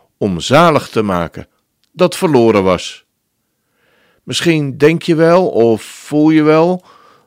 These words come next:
dat je een soort van gekrompen leren zak in de rook. Juist dan is er hoop.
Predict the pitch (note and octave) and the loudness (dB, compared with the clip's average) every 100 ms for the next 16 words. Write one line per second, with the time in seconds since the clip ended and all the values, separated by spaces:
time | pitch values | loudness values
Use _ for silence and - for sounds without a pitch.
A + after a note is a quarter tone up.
0 | _ C#3+ C3+ D3+ C#3+ C3 - _ _ - | _ -8 -2 2 4 2 -6 _ _ -6
1 | C#3 E3+ C3+ D3+ B2 C#3+ F3+ F#3 E3+ D#3+ | -2 -2 -2 -4 -4 -4 -2 -2 -2 0
2 | E3+ F3 E3+ - E3 E3+ D#3+ C#3+ G2+ G2 | 2 2 0 -2 -2 -4 -2 0 0 -2
3 | - _ _ _ - C#3 D#3 E3+ E3 - | -8 _ _ _ -8 2 4 4 0 -10
4 | - _ G#2+ A#2+ F#3 G#3+ A3+ - _ - | -20 _ -14 2 4 4 0 -14 _ -8
5 | F#3+ F#3 D3 B2 A2 | -4 -2 2 2 2